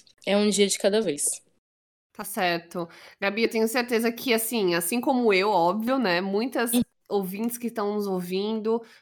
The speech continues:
Speaker 2: que são mães, né, têm total empatia, entendem exatamente como você começou tudo isso, porque assim como você, eu também, a princípio, precisava de um emprego pra pagar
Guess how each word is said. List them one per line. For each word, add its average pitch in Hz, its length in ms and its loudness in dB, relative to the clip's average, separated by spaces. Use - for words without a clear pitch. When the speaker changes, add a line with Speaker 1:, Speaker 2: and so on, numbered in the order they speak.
Speaker 2:
que - 80 -14
são 208 220 2
mães, 202 840 4
né, 202 420 0
têm 202 320 -4
total 196 300 -4
empatia, 226 580 -4
entendem 214 640 -4
exatamente 190 600 -2
como 196 280 -8
você 202 280 -10
começou 190 420 -6
tudo 185 320 -10
isso, 180 380 -8
porque 175 540 -6
assim 175 260 -4
como 190 220 -6
você, 185 300 -8
eu 180 60 -4
também, 180 460 -2
a 175 40 -4
princípio, 175 460 -10
precisava 180 340 -6
de 175 80 -4
um 170 40 0
emprego 170 260 -6
pra 165 160 -8
pagar 165 240 -6